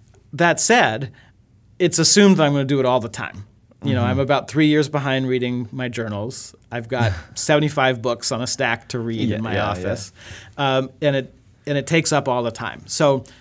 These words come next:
Speaker 1: on the one hand, I'm super fortunate that I actually, I love every piece of the job of professor. I love teaching. I love supervising graduate students. I love research. I love service. Um,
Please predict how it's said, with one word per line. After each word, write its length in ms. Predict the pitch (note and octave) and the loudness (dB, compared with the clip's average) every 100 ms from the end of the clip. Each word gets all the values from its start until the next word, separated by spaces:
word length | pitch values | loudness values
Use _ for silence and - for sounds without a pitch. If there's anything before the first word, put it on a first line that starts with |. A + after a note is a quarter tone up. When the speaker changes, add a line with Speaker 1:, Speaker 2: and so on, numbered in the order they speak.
| - | -4
Speaker 1:
on 100 | D3 | 0
the 60 | |
one 200 | E3 G3 | 4 4
hand, 340 | F3 E3 C3+ B2+ | 4 2 0 0
I'm 160 | C#3 | -2
super 400 | C3 - - D#3+ | -2 -2 -2 -2
fortunate 520 | - C#3+ C3+ A#2+ A2+ | -2 0 0 -2 -4
that 100 | A2+ | -4
I 60 | A#2 | 0
actually, 600 | C#3+ C#3+ C3 B2+ B2 A#2+ - - - - | 0 0 -2 -2 -2 -4 -10 -20 -20 -8
I 120 | B2 | -4
love 360 | C3 D3 D3+ - | 2 4 4 2
every 260 | C#3 D3 D3 | -2 0 -2
piece 320 | C#3+ D3+ C#3+ | -2 -4 -2
of 140 | D#3 C3 | -2 -2
the 80 | |
job 280 | C#3+ C#3+ C#3+ | 0 2 2
of 140 | D3 C#3+ | 0 -2
professor. 560 | D#3 D#3 D3+ F3+ F3+ | -4 -2 -2 -2 -2
I 100 | - | -2
love 340 | A#2+ B2 A#2+ G#2+ - | -4 -4 -4 -8 -10
teaching. 520 | - F#3+ F#3 F3 E3+ E3 | -4 -2 0 0 0 -4
I 120 | C3 | -4
love 580 | B2 A#2+ A#2 A#2 A2 - - | -2 0 0 -2 -4 -14 -14
supervising 560 | - B2+ A2+ B2 A2+ A#2 | -8 -6 -4 -4 -4 -2
graduate 400 | D3 D#3+ D#3 D3 | 0 0 -2 -4
students. 400 | D3+ C#3+ C#3+ A#2+ | -4 -4 -4 -4
I 40 | |
love 200 | G#2+ A#2 | -6 -4
research. 600 | C#3+ C#3+ D3 C3+ B2 - - - - - | -4 -2 0 0 0 -6 -12 -20 -16 -6
I 80 | |
love 200 | B2 A#2 | -2 -2
service. 640 | G2+ D#3 C#3+ C3+ B2 - - - - - - | -2 0 2 2 -2 -4 -12 -20 -20 -18 -6
Um, 400 | C3 B2+ A#2+ | -2 0 -2